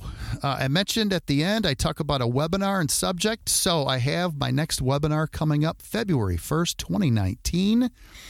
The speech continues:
It is going to be on what is servant leadership.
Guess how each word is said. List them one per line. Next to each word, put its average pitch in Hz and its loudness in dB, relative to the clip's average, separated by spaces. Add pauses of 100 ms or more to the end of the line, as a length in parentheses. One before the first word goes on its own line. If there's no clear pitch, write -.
(220)
It 117 2
is 110 0
going 156 0
to - -4
be 123 -2 (100)
on 101 0
what 127 0
is 120 0
servant 113 -2
leadership. 92 0